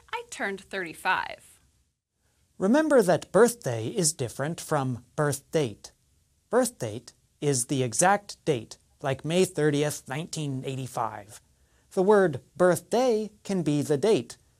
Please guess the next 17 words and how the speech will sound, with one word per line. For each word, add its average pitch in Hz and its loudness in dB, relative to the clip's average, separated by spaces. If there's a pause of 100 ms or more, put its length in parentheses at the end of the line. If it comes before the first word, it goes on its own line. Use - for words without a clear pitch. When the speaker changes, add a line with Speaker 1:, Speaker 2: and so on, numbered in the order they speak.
(120)
Speaker 2:
or 226 4
you 233 2
can 208 -2
answer 170 -2
more 226 0
generally. 131 -6 (1500)
Speaker 1:
So, - -6 (380)
John, 403 -2 (420)
what 277 0
do 453 -4
you 508 2
want - -2
to 247 -8
do 269 -4
for 285 -12
your 196 -8
birthday? - -8